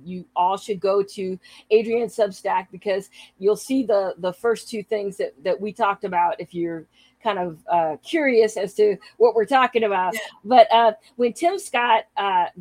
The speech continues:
Speaker 1: well, they talked about Tim Scott on The View,
Speaker 2: Mm-hmm.
Speaker 1: and the ladies were unkind.
Speaker 2: Mm-hmm.
Speaker 1: I'll just say that.
Speaker 2: They
Speaker 1: Uh,
Speaker 2: might be.
Speaker 1: they were a little unkind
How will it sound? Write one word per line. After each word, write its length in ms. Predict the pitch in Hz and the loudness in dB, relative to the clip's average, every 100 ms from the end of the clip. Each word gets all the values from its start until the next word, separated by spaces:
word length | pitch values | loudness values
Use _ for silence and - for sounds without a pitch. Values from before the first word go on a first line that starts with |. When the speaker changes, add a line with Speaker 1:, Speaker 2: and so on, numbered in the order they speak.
| - | -6
Speaker 1:
well, 160 | 196 226 | 0 2
they 140 | 220 | 2
talked 360 | 208 320 349 - | 0 0 0 0
about 300 | 220 190 - | -2 -2 -4
Tim 180 | 180 180 | -10 -10
Scott 360 | - 175 175 - | -6 -4 -4 -6
on 140 | 175 | -8
The 100 | 170 | -8
View, 360 | 170 175 151 139 _ _ _ _ 151 | -10 -8 -10 -12 _ _ _ _ -16
Speaker 2:
Mm-hmm. 20 | 185 | -10
Speaker 1:
and 400 | 196 180 185 160 | -8 -6 -8 -10
the 80 | |
ladies 440 | 190 220 220 226 - | 2 2 2 -2 -6
were 260 | 190 185 - | -6 -4 -2
unkind. 720 | 220 247 240 208 165 180 302 359 - _ _ _ | -2 -2 -6 -6 -8 -2 0 -2 -6 _ _ _
Speaker 2:
Mm-hmm. 260 | 147 160 143 | -18 -16 -10
Speaker 1:
I'll 100 | 185 | -10
just 200 | 180 180 | -10 -8
say 160 | 180 180 | -4 -4
that. 340 | 175 170 180 - | -4 -6 -6 -8
Speaker 2:
They 120 | 220 185 | -14 -16
Speaker 1:
Uh, 200 | - - | -8 0
Speaker 2:
might 180 | 247 240 | 2 6
be. 40 | |
Speaker 1:
they 120 | 269 | 6
were 100 | 254 | 6
a 100 | 262 | 4
little 200 | 359 415 - | 0 -2 0
unkind 800 | 262 - 233 214 180 151 220 | -2 -2 -2 -2 -2 -6 -8